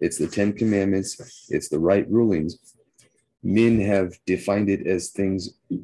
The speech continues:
otherwise, but we're, we're lying to ourselves. And it's only in, it's only when we conform completely to his will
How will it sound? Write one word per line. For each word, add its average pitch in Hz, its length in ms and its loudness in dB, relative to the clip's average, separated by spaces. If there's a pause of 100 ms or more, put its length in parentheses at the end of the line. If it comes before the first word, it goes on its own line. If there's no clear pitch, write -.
(120)
otherwise, 90 720 2
but 82 220 -4 (800)
we're, 104 340 2
we're 101 180 0
lying 98 320 2
to 87 140 -2
ourselves. - 600 -4 (220)
And 92 120 0
it's 90 140 -2
only 110 300 4
in, - 200 -2 (200)
it's 98 280 -4
only 139 300 2
when 101 240 2
we 98 100 2
conform 95 560 -2
completely 107 540 0
to 110 180 0
his 98 220 0
will 92 500 0